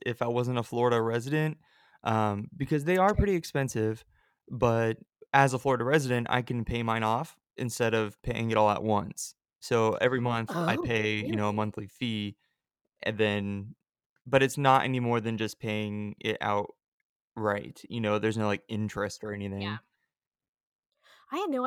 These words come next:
Speaker 1: Yeah,
Speaker 2: idea.
Speaker 1: so every month,
Speaker 2: That's, like, really
Speaker 1: um,
Speaker 2: interesting.
Speaker 1: I pay for, Matt and I both have the Platinum, which is, like, the second highest pass.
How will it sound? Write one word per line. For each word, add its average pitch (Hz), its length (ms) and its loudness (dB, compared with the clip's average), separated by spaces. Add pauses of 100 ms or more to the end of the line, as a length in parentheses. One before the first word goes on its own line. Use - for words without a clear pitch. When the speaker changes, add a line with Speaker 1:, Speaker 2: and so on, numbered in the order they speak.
(100)
Speaker 1:
Yeah, - 180 0
Speaker 2:
idea. 170 60 -8
Speaker 1:
so 131 180 -6
every 131 200 2
month, 151 300 0
Speaker 2:
That's, - 140 -6
like, 123 180 2
really 117 200 0
Speaker 1:
um, 110 220 -8
Speaker 2:
interesting. - 100 -20 (160)
Speaker 1:
I 127 80 -6
pay 123 300 2
for, 120 160 0
Matt 131 180 4
and 151 80 -2
I 147 120 2
both 131 260 4
have 123 320 0
the 117 380 -4
Platinum, 143 440 -2
which 143 180 -2
is, 131 120 -6
like, 120 160 -2
the - 80 -6
second 123 320 -4
highest 131 640 0
pass. 151 460 -2